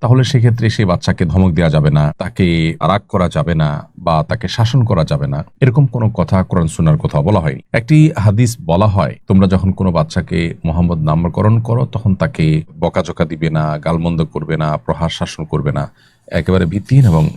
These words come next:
জাল এ হাদিসটি। অন্য দশটি সন্তানকে যেরকম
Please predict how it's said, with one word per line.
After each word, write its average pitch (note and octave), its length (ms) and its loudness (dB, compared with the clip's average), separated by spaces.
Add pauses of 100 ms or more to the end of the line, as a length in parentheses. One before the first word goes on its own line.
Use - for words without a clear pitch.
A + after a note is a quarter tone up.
জাল D#2 240 2
এ - 100 -6
হাদিসটি। - 420 -2 (140)
অন্য C#3+ 240 4
দশটি A2+ 760 0 (260)
সন্তানকে A2+ 720 2
যেরকম E2 540 -2